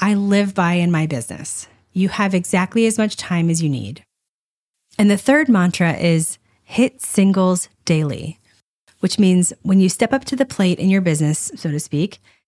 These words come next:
don't try to hit a home run. Hit a single every day. I learned this one from another business coach that I'm in a program with.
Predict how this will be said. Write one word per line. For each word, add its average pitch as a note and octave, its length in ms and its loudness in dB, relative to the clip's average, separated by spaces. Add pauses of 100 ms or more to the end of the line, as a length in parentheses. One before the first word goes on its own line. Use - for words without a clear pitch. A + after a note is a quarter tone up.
(140)
don't A3 200 2
try C4+ 160 0
to C4+ 80 2
hit A3 160 0
a G3+ 60 2
home E3+ 260 2
run. B2+ 280 -4 (280)
Hit - 240 0
a A#3 80 2
single G#3 640 2
every E3+ 260 0
day. D#3 420 -6 (680)
I A3+ 80 2
learned C4 260 2
this B3+ 300 0
one G3 220 2
from E3+ 440 0
another A#3+ 320 4
business F3+ 360 0
coach F3 300 -2
that F3+ 100 0
I'm F3 100 2
in F#3 80 2
a F3 60 0
program E3 440 -2
with. C#3+ 340 -4